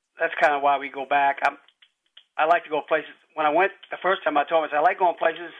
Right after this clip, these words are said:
once or twice a year that we've never been to." And, of course, we've not ever been invited to play in Nebraska, obviously, at that point. And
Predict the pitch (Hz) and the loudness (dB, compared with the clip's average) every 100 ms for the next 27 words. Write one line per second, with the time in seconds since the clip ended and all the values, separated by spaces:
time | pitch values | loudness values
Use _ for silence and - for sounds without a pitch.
0 | - _ 170 175 - 175 156 156 170 143 | -20 _ -4 -4 -2 0 0 0 -2 -4
1 | 139 165 139 190 220 208 135 135 143 135 | 0 0 2 0 0 -4 -10 -8 -6 -6
2 | 127 - - - - _ _ _ 147 143 | -10 -18 -20 -20 -20 _ _ _ -10 -8
3 | 139 139 135 _ _ _ _ 143 135 135 | 0 0 0 _ _ _ _ -8 -8 -6
4 | 139 131 131 131 156 139 135 147 185 - | -4 -2 -2 -2 -6 -4 2 2 2 -2
5 | 131 120 - - 151 147 - 180 180 - | -6 -6 -8 -10 -10 -10 -4 0 0 0
6 | 143 151 143 | -2 -2 -8